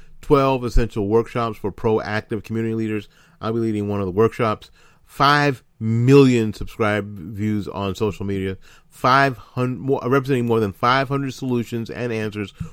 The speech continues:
for the urban community. You know, the idea is, it, we could just lay out the problems. Hell, everybody know the problems. What are we gonna do about 'em? What Urban, what Urban Game Changers is, is about is not just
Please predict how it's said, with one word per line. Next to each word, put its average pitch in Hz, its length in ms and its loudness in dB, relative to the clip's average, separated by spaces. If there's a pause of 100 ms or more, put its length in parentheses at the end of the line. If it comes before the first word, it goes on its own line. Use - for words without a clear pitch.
for 120 180 2
the 110 100 0
urban 104 200 -4
community. 92 420 -6 (260)
You 123 80 -4
know, 123 60 2
the 123 80 0
idea 127 400 0
is, 107 240 -4
it, - 420 -14
we 110 540 -6
could 156 140 0
just 110 160 -2
lay 110 180 0
out 110 160 0
the 104 80 -6
problems. 101 540 -2
Hell, 117 260 -6
everybody 117 320 -2
know 120 140 -2
the 104 80 -4
problems. 110 500 -4 (1040)
What 117 100 -2
are 127 40 2
we 127 40 0
gonna 117 120 0
do 127 120 6
about 95 300 2
'em? 76 160 -16 (1300)
What 113 100 0
Urban, 107 380 -2
what 107 240 0
Urban 117 240 0
Game 113 200 -2
Changers 101 320 -6
is, 98 120 -10
is 101 200 -8
about 107 360 -2
is 95 120 -6
not 107 300 -2
just 101 400 -4